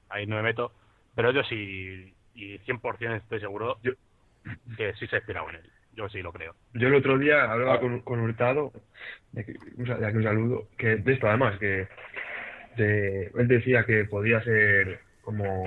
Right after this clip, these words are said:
Speaker 2: una inspiración, tal, no sé qué, y que, que podía haber un poco más, que podía ser una campaña de marketing, y yo ya le decía que no, que lo veo muy, muy complicado, y lo que decía, que hay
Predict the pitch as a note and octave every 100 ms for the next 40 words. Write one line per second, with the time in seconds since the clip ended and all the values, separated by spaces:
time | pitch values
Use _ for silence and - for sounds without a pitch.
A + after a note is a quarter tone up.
0 | F2 - - _ A#2+ A2 A2+ G2 C3 C3+
1 | A2 C3 A2+ A#2+ A2 G2 G2 G#2 F2 G#2
2 | G#2+ A2 A2 G#2+ G#2+ G#2 G2+ C3 B2 A2
3 | G#2+ G2+ G#2 A2 G#2 G2+ F#2+ E2 D2+ B2
4 | A2 F#2 F#2 F#2 F#2+ G2+ G#2 G2+ G2 G#2
5 | G2 F#2+ G#2+ F#2+ F2+ G2+ F2+ D#2+ E2 E2
6 | - _ - _ _ A2 G#2+ A#2 A2 C3
7 | C3+ B2 A2 A2 A#2 F#2+ - _ _ A#2
8 | G#2 F#2+ G2 G2+ A#2 G2+ A2+